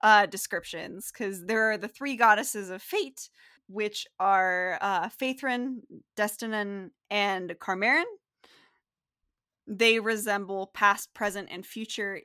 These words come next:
in that order. We also, for the rest of the gods and goddesses, we have, um,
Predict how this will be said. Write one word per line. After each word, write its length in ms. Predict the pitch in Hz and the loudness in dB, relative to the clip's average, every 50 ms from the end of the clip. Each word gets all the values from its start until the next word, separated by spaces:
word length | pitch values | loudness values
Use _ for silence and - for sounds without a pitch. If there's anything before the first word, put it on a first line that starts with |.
| _ - | _ -12
in 140 | 190 196 196 | -12 -8 -6
that 180 | 190 180 - - | -4 -6 -6 -4
order. 460 | - 214 240 240 247 240 233 233 233 _ _ _ _ _ _ _ _ _ _ - | -2 -2 0 2 2 0 0 -2 -8 _ _ _ _ _ _ _ _ _ _ -8
We 200 | 208 214 233 - | -4 -2 0 2
also, 500 | - 208 226 233 240 - - 233 220 220 | 4 4 4 4 2 0 -2 -2 0 -2
for 200 | 220 - - 220 | -2 -4 -6 -6
the 100 | 202 214 | -2 0
rest 260 | 202 214 - - - | 0 0 0 -2 -6
of 120 | 226 202 - | -8 -8 -6
the 80 | 196 | -6
gods 380 | 180 - 190 185 190 190 185 - | 0 4 6 6 6 6 4 0
and 160 | 190 180 170 | -4 -6 -4
goddesses, 680 | - 165 165 175 180 262 - - 277 277 285 302 277 262 | -2 -2 -2 -2 -4 -6 -8 -6 -6 -6 -6 -6 -8 -8
we 120 | 180 208 | -10 -10
have, 640 | 196 - 226 185 180 175 170 165 175 175 185 - - - - | -8 -8 -6 -6 -4 -4 -6 -8 -8 -10 -12 -14 -16 -8 -4
um, 640 | - 208 196 180 180 170 160 160 156 165 165 220 233 | 0 0 2 2 0 0 -2 -4 -6 -10 -12 -16 -18